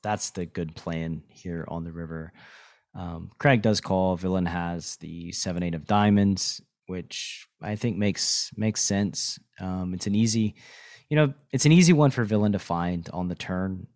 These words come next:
And we've said it many times, like, these, like, weird things, they're, they're much more easily found when you've got it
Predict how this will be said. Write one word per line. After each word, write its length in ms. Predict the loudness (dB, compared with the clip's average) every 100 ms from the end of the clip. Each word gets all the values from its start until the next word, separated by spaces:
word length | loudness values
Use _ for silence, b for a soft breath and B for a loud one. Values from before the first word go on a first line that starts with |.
| -10
And 320 | -6 -4 -4
we've 140 | -4 0
said 180 | 0
it 80 | 0
many 220 | -2 -4
times, 440 | -2 -4 -2 -4 -8
like, 240 | -8 -8 -12 _ _ _ _ _ _ _ _ _ _ 0
these, 200 | 2 4
like, 200 | 2 2
weird 260 | 2 2
things, 640 | 2 -2 0 -2 -4 -6 -4
they're, 300 | -4 -2 -4 -4
they're 240 | -4 -6 -10 _ _ 2
much 280 | 2 2
more 160 | 0 0
easily 420 | 0 0 0 -2
found 520 | -2 0 2 2 -2
when 180 | -6 -8
you've 200 | -8 -6
got 280 | -4 -2 -2
it 140 | -6